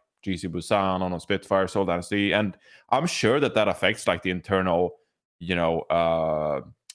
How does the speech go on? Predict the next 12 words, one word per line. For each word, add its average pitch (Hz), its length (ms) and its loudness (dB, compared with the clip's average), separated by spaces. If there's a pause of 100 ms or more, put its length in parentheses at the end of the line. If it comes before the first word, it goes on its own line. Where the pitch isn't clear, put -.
hierarchy 104 800 2
and, 87 120 0
like, 85 200 0
who, 104 400 -4
who 104 260 0
has 98 200 0
input 98 420 0
on, 90 80 0
like, 82 160 0
the 85 80 -10
strategy 95 560 0
and, 85 160 -2